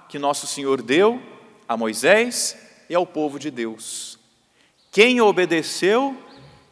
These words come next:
teve a vida. Quem não obedeceu, teve a morte.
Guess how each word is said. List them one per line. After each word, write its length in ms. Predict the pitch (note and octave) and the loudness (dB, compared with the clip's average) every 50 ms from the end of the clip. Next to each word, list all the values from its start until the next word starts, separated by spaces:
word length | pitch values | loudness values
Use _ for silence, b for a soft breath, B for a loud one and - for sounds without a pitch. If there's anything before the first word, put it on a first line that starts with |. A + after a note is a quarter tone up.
| _ | _
teve 580 | - D#3+ E3+ F#3 G3 F#3+ E3 F3 G3 G3+ G3 - - - - - _ _ _ - | 0 2 4 4 4 2 0 -2 -6 -6 -8 -10 -16 -20 -20 -20 _ _ _ 0
a 120 | C#3 C#3 | 0 0
vida. 560 | B2+ - B2+ B2 A#2+ G#2+ - A2 G2 F#2+ G2 - - - - | 0 -2 -6 -6 -6 -4 -2 -2 -4 -4 -4 -10 -18 -14 -10
Quem 180 | F3 F#3 F3+ | -8 -8 -6
não 160 | E3 E3 D3+ | -6 -4 -2
obedeceu, 840 | C#3 C#3 B2+ C#3 C3+ D3 D#3+ D3+ - - - C#3+ D3+ D#3+ F3 F#3 F3+ - _ _ _ _ _ _ _ _ _ _ | -2 0 0 -2 -2 -2 -4 -6 -6 -6 -6 -4 -6 -6 -8 -10 -14 -20 _ _ _ _ _ _ _ _ _ _
teve 280 | - C#3 C#3 B2+ C3+ C3+ | -6 -6 -4 -2 -2 -2
a 60 | C3+ | -2
morte. 560 | C3 A2 G2+ G2+ G2 - - - - A#2 G2+ | -2 -4 -4 -4 -4 -4 -8 -14 -16 -16 -16